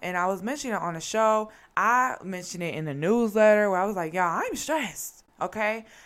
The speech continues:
And I think a lot of that was work focused. Now, I have the same job.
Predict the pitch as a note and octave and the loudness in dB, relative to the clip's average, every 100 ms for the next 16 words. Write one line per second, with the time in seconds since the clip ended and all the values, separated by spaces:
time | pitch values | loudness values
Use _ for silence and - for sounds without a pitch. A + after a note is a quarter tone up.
0 | - G3+ G3+ G3 F#3 F#3+ A3+ G3 F3+ F3 | -10 -6 -4 -4 -6 -4 -6 -4 -2 0
1 | G3 G#3+ F3+ E3 - - E3 D#3+ D#3+ - | 0 -2 -6 -8 -10 -6 -4 -4 -6 -16
2 | _ _ _ D#3 E3+ E3+ - - - F3 | _ _ _ -2 0 0 -4 -8 -2 -2
3 | E3+ B2+ - - C#3+ D3 F#3+ A3+ G3 D#3+ | -2 -12 -14 -12 -8 -6 -6 -6 -6 -10
4 | D3 - F#3 G3+ A3+ A#3 A3+ A3 _ - | -14 -12 -6 -6 -4 -6 -6 -10 _ -20
5 | - F#3+ F#3+ D#3+ C3 | -8 -6 -4 -8 -14